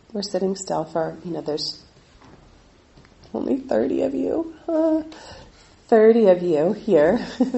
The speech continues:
<laughs> Hoping we're just off on our count. Um, <clears throat> and there are four rules to counsel, four core rules, and then I add a fifth one.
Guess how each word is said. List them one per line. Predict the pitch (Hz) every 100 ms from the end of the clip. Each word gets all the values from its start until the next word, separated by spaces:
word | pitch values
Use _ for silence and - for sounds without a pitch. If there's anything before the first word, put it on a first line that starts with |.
| -
<laughs> | 220 - - _
Hoping | 226 220 208
we're | 180 147
just | - -
off | - 160
on | - -
our |
count. | - - 85 208 - - 156 - 135 - - - - - - - _ _ _ _ _ _ _ -
Um, | 208 196 190 170 - - _
<clears throat> | _ -
and | 180 202 180 180 - _ _ _ _ _ _ - 214
there | 226 226
are |
four | 220 - - 247 247 247
rules | 208 185 185 175 -
to | 175
counsel, | - 143 - - - -
four | - 208 208
core | - 185 165
rules, | 151 139 143
and | 151
then | 160 160
I | 165
add | 143 -
a |
fifth | 151 151 -
one. | - -